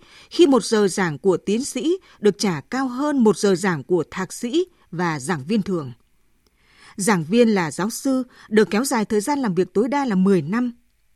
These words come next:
Ở bệnh viện, bệnh nhân khám chữa bệnh chọn giáo sư, tiến sĩ sẽ phải trả tiền cao hơn. Nếu có bằng cấp giáo sư, tiến sĩ sẽ dễ được cất nhắc lên các chức vụ cao hơn. Với những cá nhân có năng lực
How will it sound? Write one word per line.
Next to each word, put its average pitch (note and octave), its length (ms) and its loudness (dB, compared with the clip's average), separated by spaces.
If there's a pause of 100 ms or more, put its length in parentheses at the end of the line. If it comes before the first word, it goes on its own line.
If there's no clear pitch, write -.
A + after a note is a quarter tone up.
(300)
Ở G#3 180 4
bệnh F#3 220 -2
viện, G3 240 2 (260)
bệnh F#3+ 200 0
nhân G#3+ 180 4
khám G3+ 280 -2
chữa C4 120 -4
bệnh A3+ 240 -2
chọn G3 260 -2
giáo F3 240 -4
sư, C4 200 -4
tiến A3+ 240 0
sĩ C#4+ 360 -2 (320)
sẽ C4 180 -2
phải G3 260 -4
trả E3+ 200 -2
tiền E3+ 340 -2
cao F#3+ 160 -4
hơn. G#3 280 0 (920)
Nếu G#3+ 320 8
có F#3+ 260 2
bằng A3 240 2
cấp D#4 260 -4
giáo F#3 260 -2
sư, A#3 180 -2
tiến G#3 220 -2
sĩ B3+ 340 -4 (220)
sẽ B3 200 -2
dễ B3+ 180 2
được C#4 240 0
cất E4+ 180 -4
nhắc E4 220 -4
lên C4+ 260 2
các E4+ 200 -6
chức F4+ 160 0
vụ - 200 -4
cao G3 160 -2
hơn. G#3 260 -2 (1200)
Với G#3+ 240 6
những A#3 260 0
cá G3+ 180 0
nhân A3+ 320 2
có F#3 280 0
năng D4+ 260 0
lực A#3+ 160 4